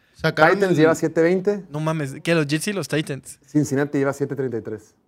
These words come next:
Speaker 3: Ay, güey, Cincy.
Speaker 1: Dijeron que
Speaker 3: Esa,
Speaker 1: llevan
Speaker 3: esa no
Speaker 1: más
Speaker 3: lo
Speaker 1: que
Speaker 3: metas.
Speaker 1: dieciocho equipos en toda la temporada, ¿no? Algo
Speaker 3: Puntos.
Speaker 1: así.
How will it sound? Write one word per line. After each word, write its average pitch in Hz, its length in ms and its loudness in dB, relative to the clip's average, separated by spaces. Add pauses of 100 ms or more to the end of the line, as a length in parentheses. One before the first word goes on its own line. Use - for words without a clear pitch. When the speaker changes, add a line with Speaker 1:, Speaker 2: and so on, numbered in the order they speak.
(100)
Speaker 3:
Ay, 90 220 -12
güey, 131 180 -10
Cincy. 131 360 -14
Speaker 1:
Dijeron 143 380 -2
que - 80 -4
Speaker 3:
Esa, 143 60 2
Speaker 1:
llevan 147 120 2
Speaker 3:
esa - 80 0
no - 60 0
Speaker 1:
más - 160 0
Speaker 3:
lo 143 40 -2
Speaker 1:
que 143 80 0
Speaker 3:
metas. 190 240 0
Speaker 1:
dieciocho 147 460 0
equipos 165 340 -6
en 117 380 -4
toda 139 160 -4
la 131 80 -4
temporada, 113 420 -4
¿no? 127 120 -6
Algo 151 100 2
Speaker 3:
Puntos. 123 240 -2
Speaker 1:
así. 104 140 -10